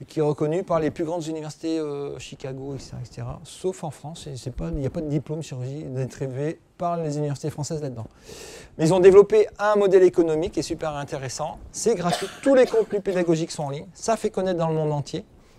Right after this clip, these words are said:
à tel point qu'ils ont été obligés d'ouvrir un deuxième centre à, au Brésil, et là, ils viennent d'ouvrir un troisième centre en Asie. Et ils sont cent cinquante maintenant à faire des contenus gratuits.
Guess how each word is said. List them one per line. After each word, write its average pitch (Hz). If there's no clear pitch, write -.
à 180
tel 202
point 208
qu'ils 165
ont 165
été 156
obligés 151
d'ouvrir 156
un 131
deuxième 170
centre 165
à, 127
au 139
Brésil, 127
et 170
là, 160
ils 147
viennent 147
d'ouvrir 143
un 127
troisième 170
centre 175
en 147
Asie. 127
Et 156
ils 160
sont 175
cent 180
cinquante 175
maintenant 151
à 135
faire 156
des 147
contenus 143
gratuits. -